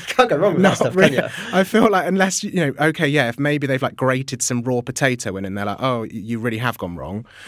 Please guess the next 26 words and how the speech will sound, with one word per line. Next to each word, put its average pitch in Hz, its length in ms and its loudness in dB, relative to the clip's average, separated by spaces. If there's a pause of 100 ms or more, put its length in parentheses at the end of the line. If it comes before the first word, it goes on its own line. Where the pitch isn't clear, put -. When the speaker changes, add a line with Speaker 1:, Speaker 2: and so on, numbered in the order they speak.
(240)
Speaker 2:
But 143 180 2
I 156 60 0
feel 147 220 0
like 135 220 0 (280)
if - 160 -4
it 139 160 -6
just 151 240 2
doesn't 135 220 -2
look 123 180 -4
perfect, 117 400 -6
it's - 120 -10
fine. 92 280 -4
It's - 140 -12
gonna 104 160 -4
taste 92 240 -6
good. 123 100 0
Speaker 1:
One 117 60 -2
hundred 113 240 -6
percent. 98 420 -8 (440)
Speaker 2:
So 190 220 4
something 196 320 0
that 196 100 -2
we 165 120 0
ask 151 340 0
everybody 131 480 -4
that, - 160 -8